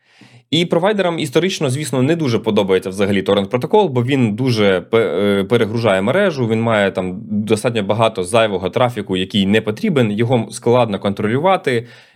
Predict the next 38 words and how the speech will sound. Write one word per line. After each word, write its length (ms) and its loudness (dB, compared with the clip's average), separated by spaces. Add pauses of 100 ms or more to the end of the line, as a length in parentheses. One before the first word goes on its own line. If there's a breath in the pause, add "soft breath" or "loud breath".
і 80 0
він 200 2
має 240 2
в 60 -6
собі 380 -2
багато, 680 0
ну, 80 -2
давайте 200 0
скажу, 220 -6
хаотичного 480 -2
трафіку, 420 -4 (500 soft breath)
коли, 840 0
з 100 -6
який 200 -2
треба 280 0
провайдерам 520 -2
платити, 500 -4
бо 200 -4
він 260 0
розкиданий 440 -2
по 100 -8
всьому 240 -2
світу 300 -2
може 240 0
бути, 380 -4 (400 soft breath)
і 440 0
там 340 2
є 200 0
різні 340 0
у 40 2
них 140 0
контракти, 440 -2
які 300 -2
не, 220 2
не 220 2
покривають 540 0
такі 200 -6
речі. 240 -8